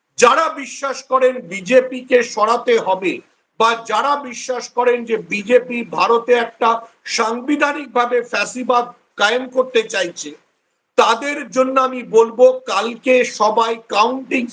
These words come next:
সেন্টারের সামনে থাকবেন। দেখুন এটা কি হয়, এটা দীর্ঘদিন ধরে একসময় সিপিএম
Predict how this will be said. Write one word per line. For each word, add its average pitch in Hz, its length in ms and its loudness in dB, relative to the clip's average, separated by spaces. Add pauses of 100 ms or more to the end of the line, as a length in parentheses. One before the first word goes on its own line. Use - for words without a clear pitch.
সেন্টারের 233 560 0 (100)
সামনে 214 320 -4 (140)
থাকবেন। 180 400 -4 (680)
দেখুন 277 340 2
এটা 294 140 -8 (140)
কি 311 120 2 (120)
হয়, 160 180 -2 (120)
এটা 254 120 4 (200)
দীর্ঘদিন 285 640 0
ধরে 262 220 4 (440)
একসময় 262 460 0 (100)
সিপিএম 254 440 0